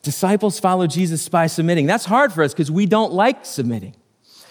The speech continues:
We only use submit in a bad way. Like, submit only has negative connotations, right?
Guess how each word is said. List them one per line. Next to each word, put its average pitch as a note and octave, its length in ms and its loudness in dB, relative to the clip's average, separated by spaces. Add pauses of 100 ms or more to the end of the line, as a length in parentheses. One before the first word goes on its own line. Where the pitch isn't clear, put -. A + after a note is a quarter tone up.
(240)
We C4+ 200 6
only B3 240 6
use G3+ 140 2
submit A3+ 400 2
in A3+ 100 2
a A3+ 40 4
bad A3 380 2
way. A#3 180 2
Like, A3 120 4
submit C4 320 2
only A#3 240 4
has G#3+ 240 4
negative B3 340 2
connotations, B3+ 880 -2
right? A#3 200 0